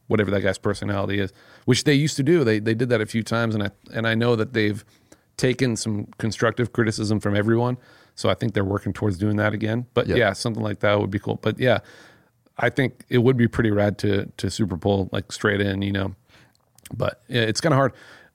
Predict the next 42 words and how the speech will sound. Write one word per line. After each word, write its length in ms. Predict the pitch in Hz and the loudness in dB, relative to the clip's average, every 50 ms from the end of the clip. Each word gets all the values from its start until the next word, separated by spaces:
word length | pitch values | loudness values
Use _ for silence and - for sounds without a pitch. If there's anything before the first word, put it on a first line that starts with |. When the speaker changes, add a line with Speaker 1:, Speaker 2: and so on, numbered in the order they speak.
| _ | _
Speaker 1:
I, 300 | - - 139 147 - - | -2 0 0 0 2 0
I, 40 | 139 139 _ _ - | -2 -2 _ _ -4
yeah, 200 | - 110 92 87 - - - - _ _ _ _ - 233 - - - | 0 0 0 0 -2 -8 -20 -20 _ _ _ _ -20 -18 -10 -6 -4
I 60 | 104 | -4
think 180 | - 123 104 | -2 -2 -2
there's 140 | 117 110 98 | 0 0 0
a 60 | 95 | 0
few 140 | 90 - 110 104 | 0 0 0 0
different 280 | 101 - - 104 101 | 0 0 -2 -2 0
ways 160 | 98 98 92 | 0 -2 -4
to 60 | - - | -6 -6
do 100 | 90 90 | -4 -4
it, 160 | 95 95 92 | -4 -4 -4
but 200 | - 98 98 - - _ _ _ _ _ - | -4 -4 -4 -4 -8 _ _ _ _ _ 2
Speaker 2:
Yeah, 240 | 117 127 120 104 107 | 4 4 6 6 4
and, 100 | 117 - - | 2 2 2
and 120 | 123 131 | 2 2
I 60 | 143 | 2
think, 320 | - - 175 180 - _ _ _ _ _ _ _ _ _ _ _ _ _ _ _ _ _ _ _ - | 0 -4 -8 -8 -10 _ _ _ _ _ _ _ _ _ _ _ _ _ _ _ _ _ _ _ 0
again, 400 | 113 110 127 127 131 120 113 107 | 2 4 6 6 6 6 4 2
we're, 200 | 104 104 92 - | 2 2 2 2
like, 380 | 87 92 87 - - - - - | 2 0 0 0 -4 -10 -6 -2
having 400 | 123 101 95 110 120 117 117 117 | 2 2 2 4 2 0 0 -2
to 200 | - - 117 101 | -2 0 0 0
assume 760 | 87 - - - - 101 98 92 87 78 73 73 76 85 98 - _ _ _ _ _ _ _ _ _ _ _ _ _ - | 0 -2 -4 -6 -4 -4 -2 -2 -2 -4 -6 -8 -8 -10 -12 -14 _ _ _ _ _ _ _ _ _ _ _ _ _ -4
that 200 | 92 92 - - | -4 -2 0 0
there's 580 | 95 92 87 85 82 80 82 92 - - - _ _ _ _ _ _ _ _ | 2 2 2 2 0 -4 -6 -8 -10 -14 -16 _ _ _ _ _ _ _ _
fifty 440 | - - - - 127 127 - - 117 | -20 -8 -2 0 0 0 0 -2 -2
percent 320 | 107 - 107 - 110 98 | 0 -2 -2 0 0 0
of 80 | 92 90 | 0 2
people 340 | - 92 90 98 92 78 82 | 0 0 0 0 -2 -4 -4
that 120 | 80 71 - | -2 -2 -2
have 300 | 110 92 82 - - - _ _ _ _ _ _ - | 0 0 -2 -2 -4 -12 _ _ _ _ _ _ -10
no 340 | - 85 87 90 92 90 90 | -8 -4 -2 0 0 0 0
clue 280 | - - 90 78 76 65 | 0 0 -2 -2 -2 -2
what's 160 | 67 - - - | -4 -6 -6 -6
going 280 | - 69 62 64 64 | -6 -4 -4 -6 -6
on. 140 | 55 - - - - - - | -8 -10 -12 -14 -18 -20 -18
<laughs> 300 | - - - - - - | -14 -14 -14 -14 -12 -6
Speaker 1:
Yeah. 200 | - 104 98 95 - - | -4 -2 -2 -2 0 2
Speaker 2:
You 140 | 107 107 98 | 2 4 4
know, 200 | 95 80 82 | 4 2 0